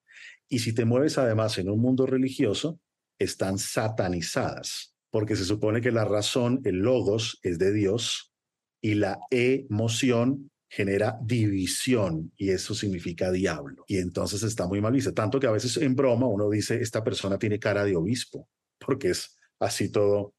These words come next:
sin expresar las emociones. Entonces la carga y el peso es tan severo, tan severo, que nosotros mismos intentamos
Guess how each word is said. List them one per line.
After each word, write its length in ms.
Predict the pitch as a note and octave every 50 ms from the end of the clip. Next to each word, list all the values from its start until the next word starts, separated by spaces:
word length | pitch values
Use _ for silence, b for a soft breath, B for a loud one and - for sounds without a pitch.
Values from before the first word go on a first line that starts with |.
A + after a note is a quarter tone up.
| _ _ _ _ _ _ _ _ _ -
sin 180 | - G#2 F#2+
expresar 500 | F#2 F2+ - - G2+ F#2 - G#2+ G2+ F#2+
las 180 | G2+ G#2 G2 -
emociones. 880 | G2 F#2 F2+ F2 - - F#2+ F2+ E2+ E2 D#2+ - - - - - _ _ _ _
Entonces 380 | - G#2 F#2+ A#2 A2+ A2+ D#3 D#3
la 260 | D#3+ C3 A2+ A2+ A2+
carga 340 | - C#3 B2+ C3+ C#3+ E3 E3+
y 100 | F3 D3
el 140 | - A2+ A#2
peso 300 | A2+ G2+ F#2 - - F2
es 220 | - - - - -
tan 280 | C#3 C3+ C#3+ D3 D3
severo, 540 | C#3+ - - E3+ C3+ A2 F#2+ F2+ A2 A#2 - - _ _
tan 240 | B2+ A#2+ B2+ C3
severo, 500 | C3 - - C#3 A#2 G2 F#2 C#3+ D#3+ E3 - _ _ _ _ _ b b b b b b b b b _
que 120 | - - A2
nosotros 580 | A2 A#2 A2+ - C3 C3 C3+ D#3 D#3+ D3+ -
mismos 460 | D#3+ D3+ A#2+ G2 A2 A#2 B2+ C3 A#2 -
intentamos 920 | - A2 G2 F2+ G#2+ G2 F#2 F2+ - G2+ G2+ G#2+ B2+ B2 - - - _